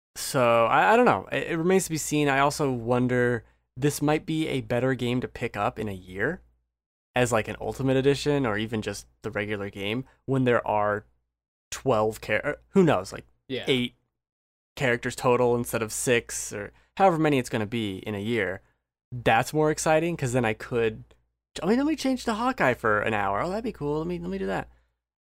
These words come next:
Speaker 1: I, I think there's a lot of fun to be had. If you have friends that are interested in this and you're gonna play it together, you're gonna have a great time, I think.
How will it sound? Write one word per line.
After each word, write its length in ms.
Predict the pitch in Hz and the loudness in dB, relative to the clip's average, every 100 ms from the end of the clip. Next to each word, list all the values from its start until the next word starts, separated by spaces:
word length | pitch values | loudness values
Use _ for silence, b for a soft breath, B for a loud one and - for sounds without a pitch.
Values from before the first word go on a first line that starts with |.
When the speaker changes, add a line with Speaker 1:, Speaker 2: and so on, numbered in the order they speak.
| _ _ - | _ _ -6
Speaker 1:
I, 60 | - 170 | -4 0
I 40 | |
think 100 | 196 | 2
there's 120 | 202 175 | 2 4
a 40 | |
lot 140 | 175 | 4
of 60 | 156 | 4
fun 120 | 147 | 2
to 40 | 139 | 2
be 80 | 131 | 2
had. 200 | 120 113 | 2 0
If 100 | 110 | 2
you 100 | 165 | 2
have 120 | 147 | 2
friends 340 | - 117 113 123 | 2 2 2 2
that 100 | 123 | -2
are 40 | |
interested 340 | 101 117 135 160 | -2 -4 -4 -2
in 100 | 180 | 0
this 400 | 190 196 - - _ _ _ _ _ | 0 -2 -8 -14 _ _ _ _ _
and 120 | 113 | -2
you're 80 | 117 | 0
gonna 140 | 113 110 | 0 0
play 200 | 120 123 | 2 0
it 40 | |
together, 420 | 151 165 190 190 | 2 4 4 2
you're 200 | - 143 | 0 2
gonna 120 | 147 123 | 4 4
have 120 | 104 | 0
a 40 | |
great 240 | 101 98 - | -4 -6 -6
time, 280 | - - - | -10 -12 -2
I 120 | 107 | -2
think. 280 | 107 - - | -2 -10 -14